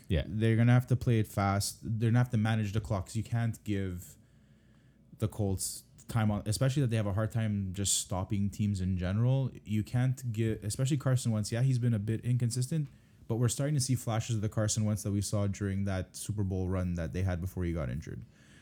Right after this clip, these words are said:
Speaker 2: Uh, they gotta manage the clock. I still don't think they can get it done on the ground. We, we've def-, we have the best rush, uh, best,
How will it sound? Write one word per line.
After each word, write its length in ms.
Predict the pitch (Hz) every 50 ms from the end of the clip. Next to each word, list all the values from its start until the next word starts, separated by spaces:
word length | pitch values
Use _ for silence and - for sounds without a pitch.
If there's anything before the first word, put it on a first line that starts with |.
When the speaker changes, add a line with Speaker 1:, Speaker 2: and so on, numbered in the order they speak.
| - - - - - - - - - - - - - - - -
Speaker 2:
Uh, 300 | 110 107 107 101 98 - -
they 400 | - 113 113 110 104 104 131 131
gotta 440 | 123 135 147 160 170 160 151 143 131 107 95 76 -
manage 400 | - 113 113 123 135 135 127 117
the 100 | 110 110
clock. 480 | - - - 110 107 107 110 - - - - - - - - - -
I 200 | - 110 123 123 113 107
still 500 | - - - - - 123 120 120 120 120
don't 340 | 107 101 107 104 107 104 101
think 580 | - - - - 107 104 101 95 95 95 - - - - - - - - - - - - - - - -
they 180 | 110 110 120 120
can 220 | 110 113 139 156
get 140 | 151 139 127
it 120 | 113 104 104
done 140 | 120 110
on 100 | 110 104
the 80 | 98 104
ground. 360 | 92 107 101 92 92 90 95
We, 420 | 98 113 120 123 123 120 120 117 110
we've 320 | 107 107 110 120 120 117
def-, 260 | 110 123 98 - -
we 100 | 120 120 123
have 180 | 131 127 120
the 100 | 113 110
best 840 | 104 104 101 110 123 135 - 107 - - - 131 123 117 110 - - -
rush, 440 | 110 101 110 110 110 107 - - - -
uh, 280 | - 107 104 98 98 95
best, 600 | 90 92 - - 113 117 - 123 123 127 127 -